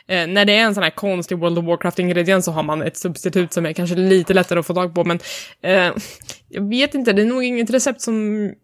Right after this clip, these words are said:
på rak arm står ut jättemycket. Det var någon sån här crunchy spider surprise.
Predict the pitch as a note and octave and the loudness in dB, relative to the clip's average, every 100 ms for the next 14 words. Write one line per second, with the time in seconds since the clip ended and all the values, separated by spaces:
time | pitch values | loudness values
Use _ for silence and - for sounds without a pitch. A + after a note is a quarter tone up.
0 | G3+ - A3 A3 G#3 - C#4 C4 A3+ G3 | -10 -4 0 0 0 2 2 4 2 0
1 | A3 F3+ F3 F#3 G3+ - G#3+ B3 F#3+ F#3+ | 0 -2 -2 -4 -4 -2 -2 0 0 0
2 | A3+ A#3+ A3 D#3 - - A#3+ A3 - A3 | 0 0 0 -2 -4 -2 0 0 0 -2
3 | - - B3+ C4+ A#3+ F#3+ E3+ - F#3 - | -4 0 2 4 4 2 0 -2 -6 -2
4 | F3+ C#3+ - - - | 0 0 -2 -6 -8